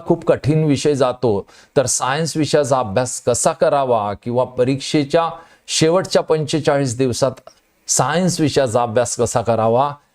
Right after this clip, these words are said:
हे दोन्ही व्हिडिओ तुम्ही पाहू शकता आणि त्यामध्ये सांगितलेल्या ज्या काही टिप्स आहेत, तर त्या तुम्ही, अ, ऐकून त्या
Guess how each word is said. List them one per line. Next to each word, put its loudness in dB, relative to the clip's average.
हे 2
दोन्ही 2
व्हिडिओ 2
तुम्ही -2
पाहू -2
शकता -2
आणि -2
त्यामध्ये 2
सांगितलेल्या 2
ज्या 0
काही 0
टिप्स 0
आहेत, 2
तर 0
त्या 2
तुम्ही, 0
अ, 2
ऐकून 2
त्या 2